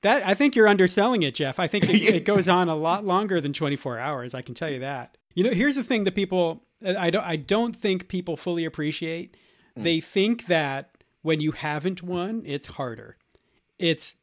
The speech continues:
Speaker 1: not, it's harder when you have. And it's,
Speaker 2: Yeah.
Speaker 1: it's not
Speaker 2: No,
Speaker 1: right.
Speaker 2: it's harder when you expect to win.
Speaker 1: Yes. Yeah, exactly. And, and the more they won, the worse it got. Plus, you know, the Patriots, it's like,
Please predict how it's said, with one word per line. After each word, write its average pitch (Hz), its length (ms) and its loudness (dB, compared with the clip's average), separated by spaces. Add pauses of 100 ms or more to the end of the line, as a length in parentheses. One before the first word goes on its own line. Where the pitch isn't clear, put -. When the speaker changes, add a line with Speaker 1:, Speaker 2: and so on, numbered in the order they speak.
(120)
Speaker 1:
not, 147 300 -4
it's 175 220 -4
harder 226 480 2
when 160 280 -2
you 151 120 -2
have. 120 480 -10 (260)
And 175 140 2
it's, 160 140 2
Speaker 2:
Yeah. 156 260 -2
Speaker 1:
it's 190 180 -2
not 233 240 2
Speaker 2:
No, 160 60 -6
Speaker 1:
right. 170 320 6
Speaker 2:
it's 196 160 4
harder 185 340 6
when 156 180 4
you 151 120 4
expect - 720 -4
to 113 80 -8
win. 80 240 -12
Speaker 1:
Yes. 143 720 0 (240)
Yeah, 208 260 2
exactly. 226 560 -2 (200)
And, 220 260 4
and 214 160 0
the 190 80 4
more 208 340 2
they 233 160 4
won, 220 360 0
the 185 80 0
worse 160 280 -2
it 131 140 -14
got. 160 260 -4
Plus, - 320 0
you 220 80 -2
know, 196 80 2
the 165 80 -2
Patriots, 196 400 -2
it's 175 120 -14
like, 151 260 -4